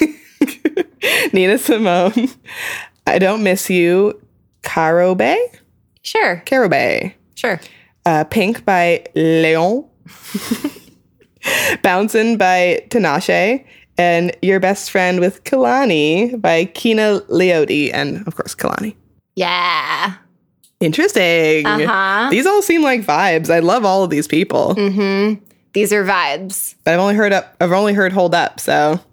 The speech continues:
Speaker 2: Oh, good. Okay, that's the one I knew you'd heard.
Speaker 1: Yeah.
Speaker 2: Okay, this is very exciting.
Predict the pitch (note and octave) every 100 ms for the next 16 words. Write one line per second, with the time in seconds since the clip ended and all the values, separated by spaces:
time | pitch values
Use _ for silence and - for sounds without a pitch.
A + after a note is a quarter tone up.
0 | _ _ - - B3 A#3+ D4 A#3+ A#3 A#3
1 | G#3+ - A#3+ A3+ G#3+ A3 F#3+ F#3 F#3 G3+
2 | C3 D3 G3 F#3+ F3+ E3+ D3 F#3 A#3 B3
3 | G3+ A#3 C4 A3 A3+ G3+ G3+ D#3+ A2 G#2
4 | A3+